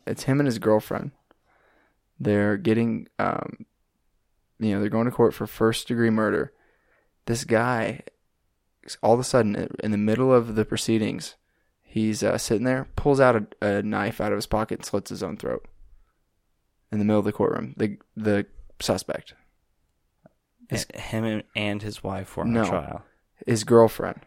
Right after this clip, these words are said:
Speaker 1: So he pulls
Speaker 2: Him
Speaker 1: it out.
Speaker 2: and his girlfriend were on trial.
Speaker 1: Yeah. He
Speaker 2: So they're sitting next to each other, presumably.
Speaker 1: Um, I'm not sure they were actually sitting next to each other. Probably only him. But, like, she's involved in it as well.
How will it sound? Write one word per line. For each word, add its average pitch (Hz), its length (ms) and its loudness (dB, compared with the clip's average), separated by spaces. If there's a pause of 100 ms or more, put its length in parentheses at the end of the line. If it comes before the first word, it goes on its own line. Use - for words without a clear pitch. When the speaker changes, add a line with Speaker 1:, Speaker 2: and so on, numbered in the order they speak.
Speaker 1:
So - 160 0
he 110 100 2
pulls 131 340 2
Speaker 2:
Him 156 80 6
Speaker 1:
it 135 40 8
out. 120 60 8
Speaker 2:
and 117 100 8
his 107 100 2
girlfriend 90 540 -2
were 87 80 -8
on 90 160 -8
trial. - 460 -8
Speaker 1:
Yeah. 107 280 0
He 110 200 -4
Speaker 2:
So 107 200 -2
they're 104 140 0
sitting 110 480 -2
next 98 260 -4
to 95 100 -6
each 90 160 -8
other, 87 160 -4
presumably. 80 640 -10
Speaker 1:
Um, 127 380 4
I'm 135 100 2
not 151 140 2
sure 123 160 4
they 107 140 6
were 104 80 6
actually 110 260 0
sitting 110 240 -2
next 110 180 -4
to 117 60 -4
each 110 100 -4
other. 117 160 6
Probably 120 360 6
only 107 320 0
him. 110 340 -4 (720)
But, 107 200 4
like, 104 240 0
she's 113 300 0
involved 110 420 2
in 113 120 2
it - 80 -2
as 104 160 -4
well. 110 420 -2